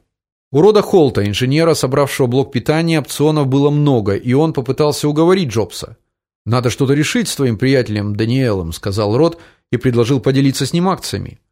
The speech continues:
"Сколько дашь ты, столько и я", заверил Холт Джобса. "Отлично", ответил тот, "я не дам ему ничего". Возняк вёл себя совсем иначе. Ещё до первого публичного предложения он решил продать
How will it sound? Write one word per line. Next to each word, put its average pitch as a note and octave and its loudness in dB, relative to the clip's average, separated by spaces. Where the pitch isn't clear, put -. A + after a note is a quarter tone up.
"Сколько D#3+ 2
дашь C3 2
ты, F3+ -2
столько A2 -2
и C#3+ 2
я", F3+ 2
заверил G#2+ 0
Холт G#2 -4
Джобса. - -4
"Отлично", D#3 -4
ответил G#2+ -2
тот, F#2 -8
"я C#3 0
не F3+ 0
дам C3 2
ему G2+ -2
ничего". G2+ -4
Возняк F#3+ 0
вёл A#3+ 2
себя F#3+ 2
совсем C#3+ 0
иначе. - -8
Ещё C#3 -2
до D#3 2
первого G3 4
публичного D3+ -2
предложения C3+ 0
он D#3+ -2
решил D3 -2
продать C#3 -2